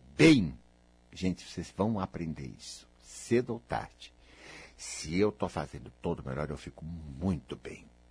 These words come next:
É só assim que tudo fica bem. E quando eu digo tudo, não é só o dinheiro e a prosperidade e as coisas boas da vida, mas as pessoas também. Você gosta de um Gasparito deprimido?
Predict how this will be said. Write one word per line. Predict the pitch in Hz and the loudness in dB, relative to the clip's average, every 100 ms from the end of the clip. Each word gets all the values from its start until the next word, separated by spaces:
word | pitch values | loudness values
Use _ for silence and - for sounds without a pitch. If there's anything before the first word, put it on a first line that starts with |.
| - - - - - | -20 -20 -20 -10 -4
É | 82 | -4
só | - - 123 110 | -4 2 4 6
assim | 80 - - - 120 85 | 2 -4 -12 -2 0 0
que | - - - - | -6 -10 0 10
tudo | 180 - | 10 8
fica | - - - | -4 -6 -6
bem. | - 80 | -4 6
E | 190 | 8
quando | 254 233 | 10 8
eu | 143 | 8
digo | 113 82 - | 2 -4 2
tudo, | 165 151 110 | 4 6 4
não | 143 | 2
é | 143 | 0
só | - 113 | 2 2
o | |
dinheiro | 98 76 92 107 | 2 -2 2 2
e | |
a | 95 | 0
prosperidade | 82 - 78 69 101 98 | -6 -6 -6 2 2 2
e | |
as | - | -4
coisas | 90 82 - | -4 -4 -4
boas | 90 82 | -2 -2
da | 80 | -2
vida, | - 156 | -4 -2
mas | 254 | 2
as | 339 - | 0 0
pessoas | 330 - 202 247 | -4 2 6 6
também. | - 349 156 185 - - - - - - - | 4 6 8 8 4 -14 -20 -20 -20 -20 -10
Você | - 208 | 4 10
gosta | 170 180 127 | 12 10 8
de | 107 | -2
um | 113 | 4
Gasparito | 123 - 107 131 110 | 4 6 4 4 2
deprimido? | 107 101 107 175 160 101 | 0 2 2 2 2 -4